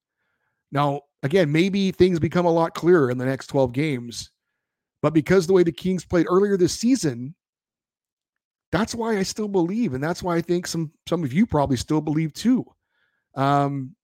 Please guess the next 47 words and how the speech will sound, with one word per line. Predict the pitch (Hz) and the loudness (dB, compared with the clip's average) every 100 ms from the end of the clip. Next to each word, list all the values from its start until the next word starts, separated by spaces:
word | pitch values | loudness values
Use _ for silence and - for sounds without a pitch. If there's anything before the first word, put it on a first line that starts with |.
| _ 160 | _ -4
now, | 147 | -2
some | - 196 156 | 2 2 2
experts | - - 156 139 147 | 0 0 0 0 -2
and | 151 | -2
even | 147 139 | -2 0
those | 151 139 | 2 2
in | 139 | 0
the | 127 | -2
Kings | 165 156 | 0 2
organization | 160 160 151 156 254 - 160 | 4 4 4 4 2 2 0
are, | 131 123 - _ _ _ _ _ - | 0 -2 -8 _ _ _ _ _ -2
I | 139 | 0
think, | 220 247 | 2 2
willing | 151 165 196 160 | 4 4 4 2
to | |
let | 147 202 - | 2 0 0
this | 196 | -4
thing | 214 214 | 0 0
play | - 208 202 | 2 2 4
out. | 202 208 139 - - _ - | 4 2 0 -6 -20 _ -2
But | 160 175 - _ _ _ _ _ _ _ _ _ _ - | 2 2 0 _ _ _ _ _ _ _ _ _ _ -8
I | 135 156 | 0 2
also | 185 185 | 4 4
don't | 180 - | 2 2
think | 180 180 - | 0 2 0
it's | 156 - | -2 -2
out | 127 170 | -4 -2
of | 143 | 0
balance | 139 170 185 123 | 0 0 -2 -4
for | 123 | -6
those | 127 143 127 | -2 -2 0
of | |
you | 135 | -2
that | 123 | -2
think | - 147 143 _ - | -4 -4 -6 _ -2
this | 196 - | -2 -2
team | 214 220 | -4 -2
isn't | 185 185 | -2 -2
going | 180 196 180 | -2 -2 -2
anywhere. | 254 131 69 - _ _ _ _ - | -4 -6 -10 -20 _ _ _ _ -4
Even | 220 254 | -2 0
if | 247 | -2
they | 233 | -2
make | 208 175 240 - | -2 2 0 0
the | 208 | -4
playoffs, | 135 117 104 90 - - - | -2 -2 -4 -12 -16 -16 -6
they're | 190 | -4